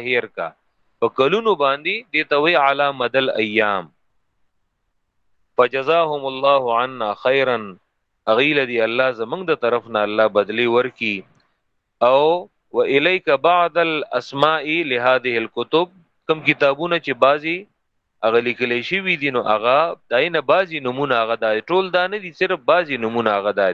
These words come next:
دي. او مخکې بره درته ذکر کړل چې بعضی د ثقه راویانو باندې خاص لیکلی شوي دي، بعضی عام دي، بعضی په ضعیف باندې لیکلی شوي دي. نو دلته ته ورسره، ورسره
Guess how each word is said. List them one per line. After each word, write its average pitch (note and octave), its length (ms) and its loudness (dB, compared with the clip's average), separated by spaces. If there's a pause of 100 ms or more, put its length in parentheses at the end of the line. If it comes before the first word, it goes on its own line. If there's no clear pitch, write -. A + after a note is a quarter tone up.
دي. D#2 100 -12 (2500)
او A#2+ 120 6
مخکې E3 400 -4
بره E3 240 2
درته C3 220 0
ذکر D#3 320 -2
کړل F3+ 200 -2
چې C3 160 -6 (120)
بعضی D3+ 360 0 (960)
د A2 160 -8
ثقه C3 240 2
راویانو D#3+ 540 0
باندې D#3 340 -2
خاص D#3 320 -2
لیکلی D3 400 -2
شوي D3+ 280 -4
دي، C#3 140 -4 (140)
بعضی A#2+ 320 0
عام D3 300 0
دي، D3 180 -8
بعضی A#2+ 320 2
په D3+ 480 0
ضعیف B2+ 320 2
باندې D#3+ 400 -2
لیکلی C3 320 0
شوي D#3 300 -2
دي. E3 180 -2 (600)
نو - 80 4
دلته C#3+ 320 0
ته B2 200 -2
ورسره، A#2+ 380 2
ورسره B2+ 340 0